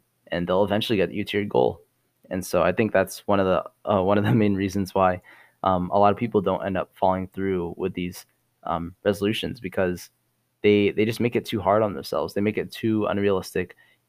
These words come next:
They, there's no way to, like, measure it, right? Um, and so I think that's one of the reasons why, um, a lot of New Year's resolutions don't last that long. Let's see. Some people said yes.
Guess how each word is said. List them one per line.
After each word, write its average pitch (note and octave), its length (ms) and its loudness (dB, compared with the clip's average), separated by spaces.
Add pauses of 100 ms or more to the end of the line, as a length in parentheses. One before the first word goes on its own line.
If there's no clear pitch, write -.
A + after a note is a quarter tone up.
(140)
They, F#2+ 460 2
there's G2+ 200 -6
no A2 140 2
way G#2 220 4
to, - 180 -4
like, F2+ 240 -2 (140)
measure F#2+ 460 -2
it, F2+ 200 -4 (320)
right? F#2+ 320 -2 (580)
Um, F2+ 320 -2 (120)
and F2+ 120 -10
so F2 100 -8
I F2+ 60 -4
think F#2+ 340 -12
that's - 340 -10
one F#2 120 -4
of F2+ 60 -4
the E2+ 60 -8
reasons F#2 340 -8
why, B1+ 260 -6 (380)
um, B1+ 240 -6
a F2+ 80 0
lot G2+ 160 6
of F#2+ 60 2
New F#2 100 0
Year's F#2+ 180 -2
resolutions D2+ 800 -6
don't F2+ 200 -2 (920)
last E2+ 340 0
that - 180 -2
long. G#1+ 200 -8 (3750)
Let's A2+ 180 -6
see. D#2 360 -8
Some G2+ 160 -6
people - 260 -8
said A2 300 -6
yes. F#2 680 -6